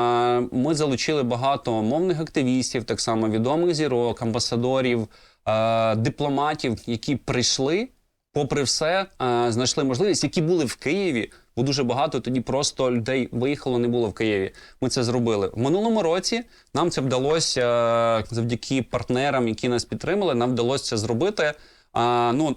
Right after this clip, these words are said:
на найвищому рівні з тих, які, е, я б сказав,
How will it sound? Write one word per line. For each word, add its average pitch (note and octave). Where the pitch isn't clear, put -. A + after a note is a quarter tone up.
на B2
найвищому C3+
рівні B2
з -
тих, -
які, B2+
е, A#2+
я A2
б -
сказав, A2